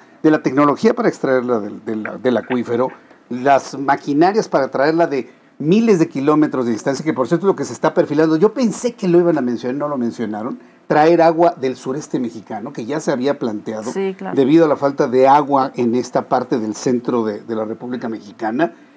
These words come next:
Speaker 1: Creo que no se atrevieron a tanto, ¿no? Decir, "Vamos a hacer una red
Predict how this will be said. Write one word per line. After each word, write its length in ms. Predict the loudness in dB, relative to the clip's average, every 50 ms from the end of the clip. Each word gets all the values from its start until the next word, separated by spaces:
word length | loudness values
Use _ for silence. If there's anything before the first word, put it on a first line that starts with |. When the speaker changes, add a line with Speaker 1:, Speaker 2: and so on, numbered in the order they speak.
| _ _
Speaker 1:
Creo 140 | 0 0 2
que 80 | 2 2
no 80 | 2
se 80 | 4 2
atrevieron 460 | 0 0 0 2 4 4 6 6 4
a 120 | 2 2 2
tanto, 380 | 0 0 0 0 -2 -4 -4
¿no? 140 | -4 -2 -2
Decir, 260 | -4 -4 -4 -4 -2
"Vamos 220 | -2 0 0 0 -2
a 20 |
hacer 200 | 0 2 4 4
una 180 | 4 4 4 2
red 260 | 2 2 2 2 2